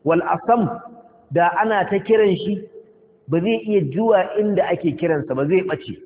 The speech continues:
"Yadillu an tariqi." Ina fata mun gane. Can kuma da aka ce as-sami'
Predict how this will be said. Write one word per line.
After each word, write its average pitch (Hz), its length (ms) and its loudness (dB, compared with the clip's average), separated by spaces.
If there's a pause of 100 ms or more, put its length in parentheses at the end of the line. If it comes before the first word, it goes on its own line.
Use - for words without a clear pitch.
(140)
"Yadillu 160 480 0
an 151 180 0
tariqi." 127 440 -4
Ina 170 160 -2
fata 139 260 -2
mun 139 140 -4
gane. 131 240 0 (460)
Can 214 160 4
kuma 202 180 2
da 202 100 4
aka 190 160 0
ce 190 160 0
as-sami' 175 640 0